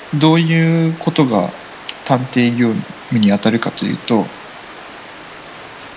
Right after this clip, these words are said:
やっぱりパッと思いつきやすいもので浮気調査ありますね。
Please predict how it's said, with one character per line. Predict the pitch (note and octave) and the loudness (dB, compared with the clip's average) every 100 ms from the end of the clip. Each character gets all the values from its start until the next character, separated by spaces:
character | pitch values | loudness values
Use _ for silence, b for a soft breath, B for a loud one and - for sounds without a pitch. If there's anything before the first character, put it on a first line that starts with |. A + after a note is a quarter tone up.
| - - - - - B B - | -18 -18 -18 -16 -14 B B 0
や | |
っ | B2 | 2
ぱ | |
り | C#3+ | 4
パ | C#3 | 2
ッ | - | 2
と | D#3+ | 2
思 | D#3 D#3 D#3 | 4 4 2
い | |
つ | E3 - | -2 -2
き | - | 2
や | C#3 | 2
す | - | 2
い | C#3 | 2
も | A2 | 0
の | F#2+ | -2
で | F2+ - - | -6 -4 2
浮 | B2 | 4
気 | B2+ - | 2 2
調 | A#2+ F#2 | 2 2
査 | - - - - - - | -4 -10 -16 -18 -18 -2
あ | G#2 | 0
り | F#2+ | 0
ま | F#2 | -4
す | - | -6
ね。 | - | -4